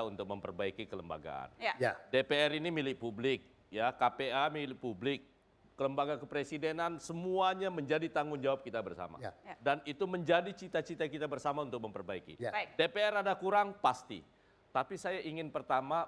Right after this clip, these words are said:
Speaker 1: untuk mengoreksi apa yang disampaikan oleh
Speaker 2: Oke,
Speaker 1: Prof.
Speaker 2: mohon
Speaker 1: Emil
Speaker 2: maaf,
Speaker 1: Salim.
Speaker 2: waktunya.
Speaker 1: Bukan ini penting, Mbak. Karena itulah tadi pertanyaan saya menyangkut soal apakah yang disurvei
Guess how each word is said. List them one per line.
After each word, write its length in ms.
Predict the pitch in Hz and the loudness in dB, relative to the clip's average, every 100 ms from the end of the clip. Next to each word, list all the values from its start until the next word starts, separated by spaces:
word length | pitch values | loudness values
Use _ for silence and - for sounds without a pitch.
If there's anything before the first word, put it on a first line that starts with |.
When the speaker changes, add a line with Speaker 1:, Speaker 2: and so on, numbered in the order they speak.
| 139 | -4
Speaker 1:
untuk 480 | 123 110 139 151 127 | -8 -6 -4 -4 -6
mengoreksi 880 | 123 117 110 110 - - 139 151 - | -6 -4 -2 -4 -6 -10 -6 -6 -2
apa 240 | 113 131 127 | -2 -2 -4
yang 80 | |
disampaikan 640 | 117 117 104 110 - 123 - | -6 -8 -4 -6 -4 -6 -2
oleh 160 | 104 | 0
Speaker 2:
Oke, 160 | 254 220 | 0 0
Speaker 1:
Prof. 160 | - 381 | 2 2
Speaker 2:
mohon 80 | |
Speaker 1:
Emil 80 | 285 | 4
Speaker 2:
maaf, 160 | 277 330 | 2 4
Speaker 1:
Salim. 240 | 294 277 | 4 4
Speaker 2:
waktunya. 140 | 302 320 - - | 2 0 -2 -10
Speaker 1:
Bukan 200 | - 202 196 | 0 0 2
ini 160 | 220 | -4
penting, 480 | 214 214 214 190 123 | -2 -4 -2 -4 -2
Mbak. 160 | 85 - _ _ - | -6 -6 _ _ 0
Karena 240 | 160 202 196 | 0 0 -6
itulah 240 | 220 214 | -2 0
tadi 320 | 208 185 202 | 2 2 0
pertanyaan 720 | - 170 - 165 165 147 147 135 | -4 -4 4 4 4 0 0 2
saya 320 | 135 156 185 | 0 2 -2
menyangkut 560 | 170 143 135 - 175 | -2 -2 -2 -4 -8
soal 240 | - 180 180 | 0 0 2
apakah 640 | 170 175 - 214 226 226 | 0 0 0 0 0 0
yang 160 | 185 160 | 0 -2
disurvei 560 | 143 165 147 - 151 | -4 -4 -6 -4 -4